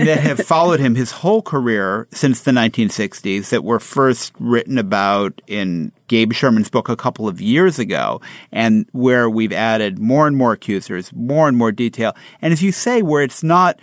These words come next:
Speaker 1: you know, as, as evil as it would be, not just using power to extort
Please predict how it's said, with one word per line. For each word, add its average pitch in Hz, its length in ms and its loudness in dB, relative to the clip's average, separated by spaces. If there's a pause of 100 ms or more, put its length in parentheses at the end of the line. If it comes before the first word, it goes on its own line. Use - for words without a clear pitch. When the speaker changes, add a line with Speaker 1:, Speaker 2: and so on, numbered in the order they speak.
(220)
Speaker 1:
you 147 100 0
know, 127 160 2
as, 135 320 -4
as 123 300 -2 (320)
evil 175 380 2
as 120 120 2
it 127 100 0
would 107 220 -6
be, 113 520 0 (340)
not 131 480 0
just - 640 -2 (200)
using 123 560 2
power 107 760 -2 (380)
to 117 400 2
extort 120 800 -2